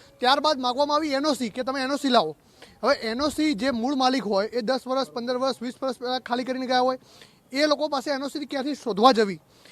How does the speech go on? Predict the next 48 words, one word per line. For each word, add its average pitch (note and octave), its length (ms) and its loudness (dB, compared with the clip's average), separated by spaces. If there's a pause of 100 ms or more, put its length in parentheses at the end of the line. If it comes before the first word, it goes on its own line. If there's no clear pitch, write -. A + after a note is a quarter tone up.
(140)
એટલે B3+ 160 4
એન B3 220 -2
ઓ D4 60 -2
સી C#4 120 -6
શોધવામાં B3+ 380 -2
કોઈને C4+ 220 -6
ચાર C4 260 -2
મહિના, C4+ 220 -6
કોઈને C4 220 -8
છ A3 100 -14
મહિના, C4 280 -4
કોઈને B3+ 200 -8
બાર A#3+ 220 0
મહિના B3+ 180 -6
જેવો C4 100 -4
સમય B3 240 -4
લાગ્યો, B3+ 280 2 (260)
ત્યાં C4 140 0
સુધી B3+ 180 -8
કોઈને C4+ 180 -4
ભાડા A3 260 4
મળ્યા F#3+ 200 2
નહીં. D#3 180 -10 (360)
આજે G#3 260 0
પણ D4 160 -2
ચોરાણું C4+ 340 2
લોકો C#4 180 -2
એવા C4+ 180 4
છે, C#4 80 -4
જેને C4+ 200 -6
એક C4 80 -4
રૂપિયા B3+ 200 -4
ભાડું A3 220 0
મળ્યું G3+ 200 0
નથી. D#3+ 260 -12 (380)
ત્યારબાદ C4 300 2
મકાનની C4+ 340 -2
વાત C#4 140 2
કરીએ D4 180 -2
તો D4 100 -2
પચ-, - 480 -14
સરકારના C4 360 -6
નિયમ B3 280 -4
છે C4+ 100 -6
કે A3+ 60 -10
તમે C4 160 -6
રીડેવલપમેન્ટમાં B3 640 -4
જાઓ A3 240 2